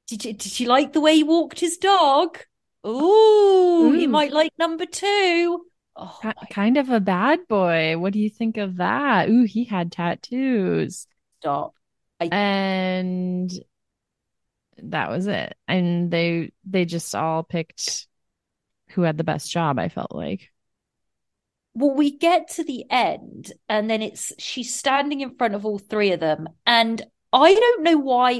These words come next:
Speaker 1: on all of them, there was one that was really short. <laughs> Like, it was like, that was so weird.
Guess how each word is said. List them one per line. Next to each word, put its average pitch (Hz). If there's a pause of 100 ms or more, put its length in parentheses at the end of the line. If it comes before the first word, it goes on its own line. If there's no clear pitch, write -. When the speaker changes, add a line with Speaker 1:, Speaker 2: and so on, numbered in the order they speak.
Speaker 1:
on 226
all 226
of 202
them, 202
there 214
was 208
one 247
that 254
was 214
really 202
short. -
<laughs> - (340)
Like, 349
it 392
was 403
like, 381 (420)
that 392
was 415
so - (520)
weird. 294